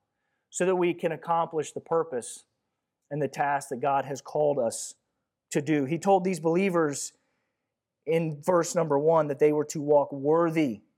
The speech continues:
of the vocation wherewith they are called. And he notes here in verse three that this unity of spirit is required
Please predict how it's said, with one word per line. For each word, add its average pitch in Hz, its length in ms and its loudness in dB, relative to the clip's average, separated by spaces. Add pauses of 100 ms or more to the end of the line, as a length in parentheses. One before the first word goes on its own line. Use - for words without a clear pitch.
(640)
of 147 140 0
the 156 100 4
vocation 151 680 0
wherewith 135 400 0
they 143 140 4
are 127 120 0
called. 135 540 2
And 123 160 -4
he 160 200 -6
notes 160 520 0
here 165 120 0
in 143 80 -2
verse 139 240 -2
three 156 240 0
that 143 220 -2
this 151 260 0
unity 156 800 -4 (340)
of 147 200 2
spirit 160 720 0 (760)
is 127 180 -4
required 139 800 -2